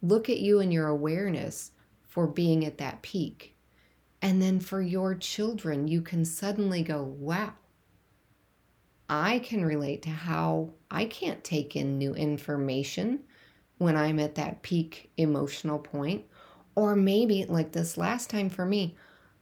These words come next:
I was, I couldn't think my way out of a paper bag. I was stuck. I was stuck in that emotional it, aspect. It's like being what they call emotionally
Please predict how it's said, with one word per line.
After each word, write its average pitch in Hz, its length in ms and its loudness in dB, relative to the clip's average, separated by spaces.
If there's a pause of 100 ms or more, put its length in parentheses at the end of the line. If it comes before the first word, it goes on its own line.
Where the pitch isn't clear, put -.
(280)
I 156 120 2
was, 151 200 -2
I 147 140 -4
couldn't 247 500 2
think 254 240 2
my 185 140 2
way 180 220 4
out 175 120 4
of 147 100 -2
a - 60 -4
paper 214 420 2
bag. 202 540 -2 (640)
I 185 260 2
was 196 320 0
stuck. - 720 -8
I 175 60 0
was 156 240 0
stuck - 560 -4 (100)
in 175 360 0
that 147 380 -2
emotional 147 800 -2
it, 156 300 -2 (720)
aspect. - 600 -4
It's 170 200 -2
like 175 220 -2
being 170 260 4
what 160 120 -2
they 156 80 -2
call 147 320 -2
emotionally 151 680 -2